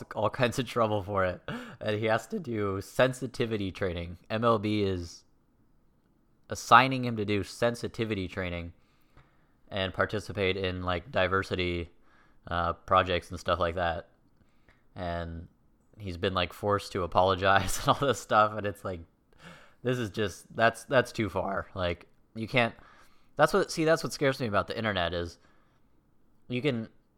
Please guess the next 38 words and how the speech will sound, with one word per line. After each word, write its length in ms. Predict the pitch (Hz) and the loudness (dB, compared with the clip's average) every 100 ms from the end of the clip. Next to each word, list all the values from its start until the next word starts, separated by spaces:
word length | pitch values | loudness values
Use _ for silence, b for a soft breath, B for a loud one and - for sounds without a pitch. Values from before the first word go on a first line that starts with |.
| _ | _
take 220 | - 135 131 | -4 -2 0
something 240 | 139 123 | 0 0
that 140 | 104 | -2
someone 320 | - 113 104 87 | 0 2 2 0
said 260 | - 113 | 0 0
when 140 | 104 92 | 0 -2
they're 120 | 87 | -4
seventeen, 920 | - 131 110 98 - 101 90 87 87 b b b b b _ _ _ | -2 -2 -2 -4 -6 -6 -6 -8 -12 b b b b b _ _ _
that 220 | - - - | -2 0 0
who 220 | 120 151 | -4 -2
knows, 440 | 107 110 98 90 104 | 2 4 4 2 0
they, 180 | 117 - _ _ _ _ _ _ _ - | -4 -6 _ _ _ _ _ _ _ -12
who 180 | 147 139 | -6 0
knows 300 | 110 113 95 | 4 4 2
what's 140 | 85 | -6
going 240 | - 98 90 | -4 -2 -2
on 100 | 87 | -4
in 20 | |
your 80 | 87 | 0
mind 320 | 87 87 85 | 2 2 -2
when 100 | 85 | -8
you're 120 | 104 | -12
seventeen, 720 | - 107 90 85 95 87 85 | 0 0 0 -6 -6 -6 -8
like, 160 | 82 85 | -10 -12
especially 580 | - - - 110 107 - b b b b b b _ _ _ _ _ - | -6 -4 -2 -4 -8 -10 b b b b b b _ _ _ _ _ -16
especially, 460 | - 143 131 117 | -6 0 0 2
like, 140 | 104 95 | 2 2
a 120 | 87 | 0
seventeen-year-old 880 | - 110 98 87 98 92 92 87 87 | -2 -2 -2 -6 -6 -2 -2 -2 -2
boy. 280 | 95 95 90 | 2 4 4
Like, 140 | 110 | 0
seventeen-year-old 560 | - 113 104 98 92 90 | -2 -2 -2 -2 -2 -2
boys 260 | 98 87 | -2 -2
are 80 | 92 | -4
horrible 480 | - 101 92 90 87 | -6 -4 -4 -4 -8
to 140 | - | -8
each 140 | 87 85 | -6 -4
other, 280 | 87 85 | -4 -6